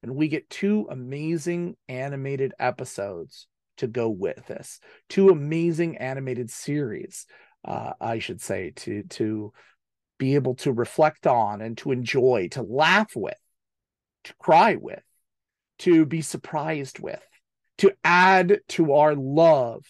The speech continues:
of being in the Star Trek universe. This is just an amazing time for animation and for Star Trek, and to have both of those realms come together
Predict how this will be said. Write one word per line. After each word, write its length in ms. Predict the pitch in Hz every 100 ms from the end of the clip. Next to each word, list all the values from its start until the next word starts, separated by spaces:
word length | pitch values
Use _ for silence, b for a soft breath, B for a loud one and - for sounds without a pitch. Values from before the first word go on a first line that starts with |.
| -
of 220 | 139 117
being 360 | 151 135 113 107
in 100 | 101
the 80 | 117
Star 260 | - 104
Trek 300 | - - _
universe. 640 | - - - _ - - _ _ _ _ _ _ _ _ _
This 240 | 131 135 131
is 160 | 113
just 480 | - 160 151 - - -
an 100 | 135
amazing 640 | 127 131 147 156 147 147
time 600 | 135 - 131 123 110 104 - _ _ _ -
for 300 | 123 113 104
animation 800 | 107 120 120 151 151 - 156 156 -
and 180 | 113
for 120 | - 120
Star 420 | - 151 143 143
Trek, 400 | - 104 - -
and 160 | - 107
to 60 | 104
have 280 | 135 135 117 -
both 320 | 196 190 135
of 100 | 135
those 240 | 151 160 131
realms 400 | 156 147 131 -
come 160 | 131 135
together 560 | 131 120 110 98 90